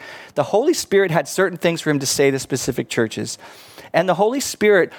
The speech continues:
will do that in God's word. You will read a psalm and certain things just won't touch you, but something will pop out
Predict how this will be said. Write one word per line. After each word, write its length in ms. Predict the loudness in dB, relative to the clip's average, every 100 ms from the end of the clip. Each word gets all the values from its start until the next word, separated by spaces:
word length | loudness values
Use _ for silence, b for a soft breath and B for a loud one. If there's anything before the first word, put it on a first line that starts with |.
| B
will 120 | 0
do 240 | 2 2 2
that 180 | 2 0
in 120 | 2
God's 320 | 4 2 2
word. 340 | 2 2 0 -6 B
You 140 | 2
will 100 | 4
read 180 | 4 2
a 40 | 2
psalm 560 | 0 2 4 4 4
and 120 | 0
certain 280 | 0 -2 0
things 340 | 0 2 2 2
just 220 | 0 2
won't 280 | 2 2 2
touch 280 | -2 -2
you, 160 | -8 -4
but 160 | -4 -4
something 540 | -4 -2 -2 -4 -10
will 100 | -8
pop 300 | 0 0 0
out 240 | -2 -4